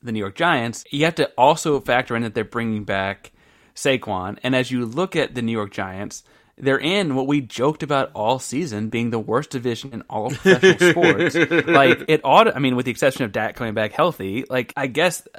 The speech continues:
Speaker 1: that Dak coming back healthy, you could argue makes the Cowboys the favorite, but they ought to be the favorite to win the division just because they have two bro-, Pro Bowl skill guys that offset one another in a lot of ways, right?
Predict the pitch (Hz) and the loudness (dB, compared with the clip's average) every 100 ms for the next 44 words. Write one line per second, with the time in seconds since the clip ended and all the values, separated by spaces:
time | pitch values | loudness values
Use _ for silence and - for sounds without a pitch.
0 | - - 107 127 - 110 120 127 - 123 | -18 -16 -4 -4 -4 -6 -2 -2 -2 -6
1 | 107 123 123 117 117 110 113 107 101 - | -4 -4 -4 -4 -4 -4 -4 -8 -8 -10
2 | 117 160 113 101 107 104 120 139 131 170 | -4 -2 -2 -6 -8 -6 -6 -8 -8 -2
3 | 143 170 190 170 185 165 160 165 156 127 | 0 0 0 -4 -6 -6 -6 -6 -6 -6
4 | 175 160 127 143 - 143 151 139 135 131 | -4 -6 -4 -4 -4 -4 -2 -2 -2 2
5 | 143 131 120 - 175 156 147 - - 151 | 4 2 0 -4 -2 0 0 -2 0 2
6 | 139 123 - 160 139 113 113 110 _ _ | 2 0 0 0 2 0 0 -4 _ _
7 | _ 139 131 - 127 165 - - 175 254 | _ 0 0 2 4 4 2 -2 0 0
8 | 127 95 90 90 87 90 87 87 110 123 | -2 -4 -6 -8 -8 -10 -10 -4 -2 -2